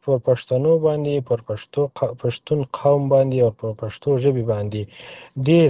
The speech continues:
دی. خلک ډېرې نیوکې پر کوي. په افغانستان کې اوسنۍ ډله یا حاکمه ډله چې دي طالبان دي او ځینې نور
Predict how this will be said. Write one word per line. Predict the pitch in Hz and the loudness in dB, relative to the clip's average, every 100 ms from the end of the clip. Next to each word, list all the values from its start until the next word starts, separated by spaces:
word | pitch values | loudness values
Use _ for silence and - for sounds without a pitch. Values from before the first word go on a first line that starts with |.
| 104 | 2
دی. | 101 95 - _ - - _ 139 131 131 117 123 | -2 -6 -10 _ -20 -20 _ 0 2 2 0 -2
خلک | 165 165 151 143 | 2 2 2 2
ډېرې | 156 151 147 | 2 4 4
نیوکې | 143 139 - | 2 2 -2
پر | 143 135 | -4 -4
کوي. | - 135 135 | -2 -2 2
په | 127 123 | 2 2
افغانستان | 131 123 117 - 147 143 | 2 0 0 0 0 0
کې | 139 135 127 | -2 0 0
اوسنۍ | 117 - 123 135 127 | 0 0 0 0 2
ډله | 135 135 127 | 2 4 4
یا | 120 113 | 4 0
حاکمه | 107 107 - 131 117 | -6 -8 -4 -2 0
ډله | 117 120 113 | 0 0 -2
چې | 117 | -4
دي | 117 113 | -6 -4
طالبان | 110 107 107 131 131 131 | -6 -4 0 2 2 0
دي | 123 127 117 | 0 0 0
او | 107 110 | -2 -2
ځینې | 127 123 123 120 123 | -2 0 0 0 2
نور | 127 | 2